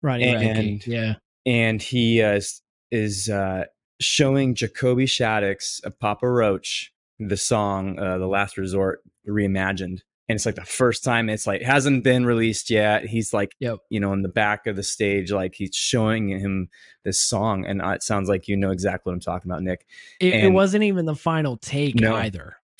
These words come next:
Speaker 2: It wasn't even the
Speaker 1: And,
Speaker 2: final.
Speaker 1: yeah. Yep.
Speaker 2: And he was just like, it, there's this, you could tell there was something that was compelling him to be able to share it with, with Jacoby. And, and it was just, and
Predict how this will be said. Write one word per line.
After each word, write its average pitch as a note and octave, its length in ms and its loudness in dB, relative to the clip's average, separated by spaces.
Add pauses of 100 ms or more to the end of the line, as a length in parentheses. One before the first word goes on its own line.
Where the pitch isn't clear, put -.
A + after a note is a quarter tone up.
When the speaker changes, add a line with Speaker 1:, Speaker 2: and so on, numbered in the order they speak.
(140)
Speaker 2:
It - 40 2
wasn't A#2+ 240 4
even A#2 160 4
the A2 80 4
Speaker 1:
And, A#2+ 100 -2
Speaker 2:
final. G2+ 300 0
Speaker 1:
yeah. G#2 200 -4 (380)
Yep. B2+ 260 -2
Speaker 2:
And A2+ 480 2 (340)
he B2 280 4
was A2+ 160 4
just G#2+ 200 0
like, G2+ 300 0 (260)
it, F#2 180 -4
there's A#2 240 2
this, A2+ 300 0
you A#2 100 0
could G#2+ 160 -2
tell B2 260 0
there A2+ 100 0
was G#2+ 140 -2
something G#2 480 -2
that G2 180 -2
was G2 340 -6 (260)
compelling B2 680 0
him G#2 360 -2
to F2+ 40 -8
be G2+ 140 2
able F#2+ 160 0
to F2+ 80 -2
share G#2+ 480 2
it - 80 -4
with, - 420 -6 (260)
with - 180 -6
Jacoby. G2+ 680 0
And, G2 500 -2 (340)
and G2+ 720 -2 (440)
it A#2+ 100 0
was A2 120 0
just, A2 180 -2
and B2 80 4